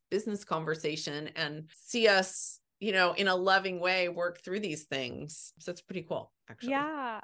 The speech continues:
Speaker 2: Ugh, I love that. Yeah. Our household, my husband's an entrepreneur. So we're always talking about, like, business. We don't have kids yet, but I feel like they'll be in the mix of it 'cause it's just part of our life. It's actually, this reminds me, someone on our team was basically, like, wanting to get more involved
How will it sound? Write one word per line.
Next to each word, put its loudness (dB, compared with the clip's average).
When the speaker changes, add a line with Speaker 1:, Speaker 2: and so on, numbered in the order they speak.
Speaker 2:
Ugh, 2
I 4
love 2
that. 0
Yeah. 2
Our 2
household, 0
my 2
husband's -2
an 2
entrepreneur. 0
So 0
we're 6
always 4
talking 2
about, 4
like, 4
business. 6
We 6
don't 6
have 4
kids 2
yet, 6
but 2
I 6
feel 2
like 6
they'll 6
be 2
in 6
the 8
mix 6
of 8
it 6
'cause 0
it's -2
just 0
part 4
of 4
our 8
life. 6
It's 2
actually, 4
this 4
reminds 4
me, 2
someone 2
on 6
our 6
team 0
was 2
basically, 2
like, 2
wanting 2
to 2
get 4
more 2
involved 4